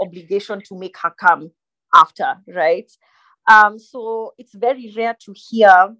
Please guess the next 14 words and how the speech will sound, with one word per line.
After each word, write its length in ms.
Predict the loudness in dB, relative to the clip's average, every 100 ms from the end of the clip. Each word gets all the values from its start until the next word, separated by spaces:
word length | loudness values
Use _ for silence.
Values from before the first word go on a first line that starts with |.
| _
men 380 | _ -4 -4 -6
say 480 | -20 -18 -14 -12 -14 _
that 200 | -2 -2 _
they, 360 | -14 -14 -16 -20 _
that 160 | -2 -2 _ _ -10
they 320 | -8 -8 -14 _
make 240 | -6 -6 -6
sure 220 | -4 -4
that 160 | -4
the 80 | -10
babe 300 | -10 -10 -10 _
will 100 | _
come 360 | -10 -10 -10 -20 _ _
first 380 | 0 0 0 _